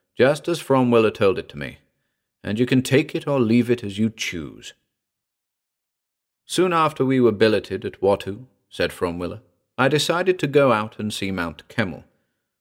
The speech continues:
I'd heard that things were rather gruesome out there, but I was really not prepared for the conditions that I found. I had seen unburied dead around Roulers and in the Argonne,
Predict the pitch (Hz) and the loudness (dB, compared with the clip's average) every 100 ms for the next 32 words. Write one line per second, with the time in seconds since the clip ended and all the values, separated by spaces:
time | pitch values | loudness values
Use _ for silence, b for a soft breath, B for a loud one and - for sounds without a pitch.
0 | _ - 131 123 160 160 139 - 139 139 | _ 0 2 4 4 4 0 0 0 -2
1 | 107 110 110 113 127 147 120 139 123 95 | 0 2 2 2 2 0 2 0 0 -6
2 | 85 73 - 71 67 _ _ _ _ _ | -8 -8 -6 -6 -6 _ _ _ _ _
3 | - 104 104 120 131 120 117 139 147 139 | -8 -6 -2 0 2 2 4 4 2 -2
4 | 151 - - 151 151 123 - 98 98 104 | -6 -8 -4 0 4 2 0 -6 -4 -2
5 | 101 117 - 82 85 92 95 92 - 127 | 0 0 -4 -14 -6 -4 -2 -2 -4 -6
6 | 110 85 85 82 _ _ _ _ _ _ | -6 -6 -10 -16 _ _ _ _ _ _
7 | _ _ _ - 120 131 131 - 160 160 | _ _ _ -6 -2 0 0 -4 -6 -2
8 | 139 131 113 110 110 98 87 95 92 90 | 0 2 2 4 2 0 -2 0 0 -2
9 | 90 87 87 87 85 85 82 85 80 78 | -4 -6 -6 -6 -4 -4 -4 -8 -14 -18
10 | _ 82 82 82 82 85 95 85 | _ -12 -8 -6 -6 -4 -6 -6